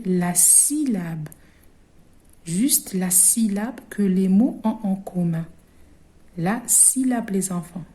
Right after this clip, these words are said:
J'ai pas dit le mot, juste la syllabe. D'accord? Je vous laisse un moment pour consulter votre, euh, exercice.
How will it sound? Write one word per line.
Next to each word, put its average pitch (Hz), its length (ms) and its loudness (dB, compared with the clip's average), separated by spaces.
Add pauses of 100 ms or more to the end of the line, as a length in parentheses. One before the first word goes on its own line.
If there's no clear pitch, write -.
(120)
J'ai 175 140 -6
pas 226 200 -6
dit 226 200 4
le 240 160 2
mot, 185 240 4 (260)
juste 196 400 -2
la 247 80 -6
syllabe. 180 580 -2 (640)
D'accord? 196 480 -8 (920)
Je 190 80 -10
vous 190 60 0
laisse 190 240 -2
un 208 80 0
moment 196 340 2
pour - 260 -12
consulter 196 720 -8 (260)
votre, - 380 -14
euh, 170 220 -10 (100)
exercice. 214 960 -4